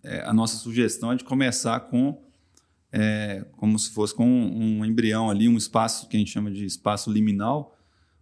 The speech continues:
onde algumas coisas são mais, é, são, são permitidas, né? É, e aí ele tentar ver se ele tem autonomia suficiente, nem que seja pra, na, no espaço onde ele tá,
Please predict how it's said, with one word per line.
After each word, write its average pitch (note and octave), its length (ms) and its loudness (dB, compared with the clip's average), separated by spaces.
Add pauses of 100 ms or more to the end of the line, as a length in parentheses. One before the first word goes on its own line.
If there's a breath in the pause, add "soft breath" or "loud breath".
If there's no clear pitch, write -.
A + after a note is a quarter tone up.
onde A#2 840 4
algumas A#2 460 2
coisas A#2+ 300 0
são B2 220 -2
mais, B2 600 -2 (220)
é, A2 560 -10 (260)
são, - 420 -10
são A2+ 160 4
permitidas, A2 720 4
né? C3 180 0 (580 soft breath)
É, G#2+ 420 2
e A#2 120 6
aí A#2 180 2
ele D3+ 140 4
tentar D#3 480 2
ver B2 240 0
se C#3 100 -2
ele C#3+ 140 0
tem B2+ 160 0
autonomia B2 480 2
suficiente, B2 540 0
nem C3 120 2
que C#3 80 -4
seja C#3 240 2
pra, C#3 240 0
na, B2+ 160 2
no A#2 220 0
espaço C3 480 0
onde B2 120 4
ele A2+ 140 0
tá, D3 340 -4